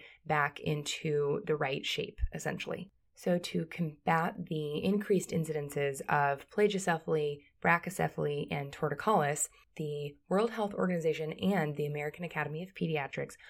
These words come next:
recommends that baby do tummy time so that they can spend less time laying on their head and so that they can spend more time on their belly. And I am giving a very high-level summary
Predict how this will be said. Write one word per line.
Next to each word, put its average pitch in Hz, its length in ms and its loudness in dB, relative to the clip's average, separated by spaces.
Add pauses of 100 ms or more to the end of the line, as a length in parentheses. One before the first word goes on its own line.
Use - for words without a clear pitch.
(320)
recommends 180 840 0 (240)
that 170 240 2
baby 160 360 4
do 139 380 -6
tummy 254 320 2
time 139 500 -2 (160)
so - 140 -2
that 180 140 0
they 165 120 2
can 156 160 -6
spend 147 540 -2
less 214 360 0
time 202 440 0
laying 175 440 0
on 151 340 0
their 139 140 -6
head 220 440 4 (280)
and 170 280 2
so 156 300 2
that 147 260 -2
they 151 180 0
can 143 260 -8
spend 139 320 -6
more 165 260 -2
time 143 500 -4
on 143 300 -2
their 147 140 -2
belly. - 400 2 (380)
And 185 100 6
I 190 100 6
am 226 140 6
giving 180 260 2
a 165 220 2 (160)
very 165 640 6
high-level 175 420 6
summary 147 480 0